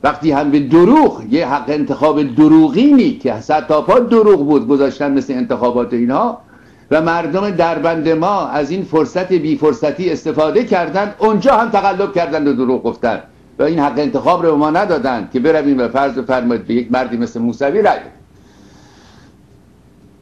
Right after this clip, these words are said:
برای انسان عصر عتیق و قدیم خداوند تکالیف رو معلوم کرده بود، حتی به مستراح رفتن رو معلوم کرده است.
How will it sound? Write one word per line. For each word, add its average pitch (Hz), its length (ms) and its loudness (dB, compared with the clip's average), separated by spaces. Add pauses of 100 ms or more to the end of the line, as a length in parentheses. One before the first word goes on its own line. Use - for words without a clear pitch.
(2000)
برای 170 380 2
انسان 151 440 -2
عصر 135 480 -4
عتیق 269 540 0 (480)
و 110 60 -4
قدیم 143 640 0 (200)
خداوند 196 520 0
تکالیف 175 400 0
رو 175 100 0
معلوم 156 320 -2
کرده 101 240 -8
بود، - 140 -20 (1200)
حتی 214 420 0
به 180 40 0
مستراح 175 540 0
رفتن 202 380 -2
رو 160 220 6
معلوم 190 360 0
کرده 143 280 -2
است. 131 260 -8